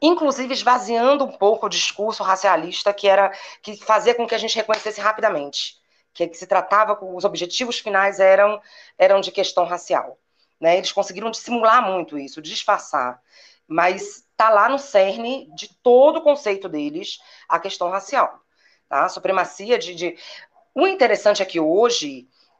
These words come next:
eles até se comunicam, porque, assim, quem for supremacista em outro país, eles entendem essa situação. Então, por exemplo, na Índia há o supremacismo hindu, né, com Modi, então o governo daqui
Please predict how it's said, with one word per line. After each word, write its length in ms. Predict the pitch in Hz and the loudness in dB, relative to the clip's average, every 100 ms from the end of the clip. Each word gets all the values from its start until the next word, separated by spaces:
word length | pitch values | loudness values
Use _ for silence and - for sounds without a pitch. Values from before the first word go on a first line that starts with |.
| - | -2
eles 280 | 226 240 233 | 0 2 0
até 280 | 220 254 | 0 0
se 140 | 262 240 | -2 -2
comunicam, 720 | 208 180 175 214 233 - 165 | -2 0 -2 -4 -4 -2 -2
porque, 280 | 160 175 202 | -2 -6 -6
assim, 340 | 196 - 180 | -6 -4 -4
quem 220 | 180 311 330 | 0 2 4
for 200 | 262 254 | 4 2
supremacista 840 | 254 226 202 185 - 175 170 175 | 2 0 0 -2 -8 -10 -6 -2
em 80 | 175 | -2
outro 240 | 170 165 | -2 -2
país, 640 | 156 147 190 233 208 - - - - - | 0 0 -2 -10 -8 -10 -10 -20 -12 -2
eles 280 | 214 226 | -2 0
entendem 600 | 240 247 240 233 240 220 | -4 -4 0 0 2 2
essa 220 | 180 175 170 | 0 0 -4
situação. 720 | - 160 151 - 131 127 123 - - - | 0 2 2 0 -4 -4 -10 -20 -20 -8
Então, 300 | 190 196 202 | -4 0 2
por 140 | 196 | 2
exemplo, 500 | 175 170 151 147 156 | 2 0 -4 -4 -2
na 180 | 170 175 | 0 0
Índia 380 | 175 262 269 185 | 0 -2 0 2
há 160 | 180 | 4
o 60 | 240 | 2
supremacismo 680 | 214 165 151 143 135 131 139 | -2 -6 -4 -6 -10 -10 -10
hindu, 380 | 131 131 202 254 _ _ _ _ _ - | -10 -12 -14 -16 _ _ _ _ _ -6
né, 260 | 151 185 | -2 0
com 160 | 214 165 | -2 -4
Modi, 560 | 151 160 151 - 262 - | 2 4 4 2 -8 -6
então 560 | 202 208 202 202 214 - - | -6 0 4 4 4 -2 -4
o 240 | 262 269 | -2 0
governo 400 | 202 160 165 175 | 0 0 0 0
daqui 600 | 196 196 202 208 269 | 0 -2 -10 -8 -8